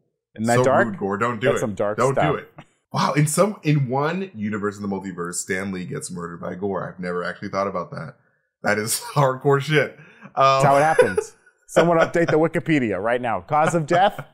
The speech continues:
Speaker 1: Gore.
Speaker 2: Gore. Um, but yeah, no, speaking of the One Above All, um, this is, again, not to be confused with the other One Above All that we just saw introduced in Thor four four,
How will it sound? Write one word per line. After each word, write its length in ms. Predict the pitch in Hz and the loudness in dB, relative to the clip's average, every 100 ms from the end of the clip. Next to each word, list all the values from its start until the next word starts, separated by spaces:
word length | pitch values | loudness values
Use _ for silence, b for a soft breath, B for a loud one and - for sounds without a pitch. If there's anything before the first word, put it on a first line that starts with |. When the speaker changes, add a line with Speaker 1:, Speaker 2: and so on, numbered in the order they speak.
| 113 | -4
Speaker 1:
Gore. 360 | 135 120 101 78 117 | 0 0 0 -6 -4
Speaker 2:
Gore. 420 | 123 117 95 - - B B 311 | -2 0 -2 -6 -12 B B -2
Um, 560 | 135 135 131 127 123 120 143 | 2 4 2 0 -4 -10 2
but 160 | 220 | 4
yeah, 100 | 269 | 4
no, 160 | 196 160 | 4 0
speaking 300 | - 247 214 | 0 -4 -2
of 80 | 160 | 0
the 60 | |
One 140 | 147 135 | 0 0
Above 240 | 120 104 | -2 -4
All, 440 | - 110 92 87 - | -2 -2 -2 -6 -4
um, 340 | 107 107 104 107 | -2 0 -2 -4
this 160 | 156 180 | -4 -4
is, 100 | 156 | -4
again, 280 | 143 151 123 | 0 2 2
not 160 | 143 | 0
to 80 | 151 | -2
be 60 | 175 | -6
confused 440 | 170 151 127 123 | -6 -4 -4 -6
with 140 | 117 - | -8 -8
the 280 | 120 107 - | -2 -2 0
other 260 | 151 190 139 | 0 2 0
One 180 | 110 101 | -2 -4
Above 260 | 92 92 | -4 -4
All 240 | 92 98 98 | -4 -4 -6
that 120 | 98 | -8
we 80 | 101 | -8
just 280 | 110 101 - | -8 -8 -4
saw 260 | 98 98 | -4 -4
introduced 580 | 107 101 95 92 95 - | -6 -12 -12 -12 -12 -14
in 220 | 98 90 - | -14 -14 -8
Thor 220 | 107 98 | -6 -6
four 80 | - | -6
four, 380 | 175 117 104 | -4 -2 -4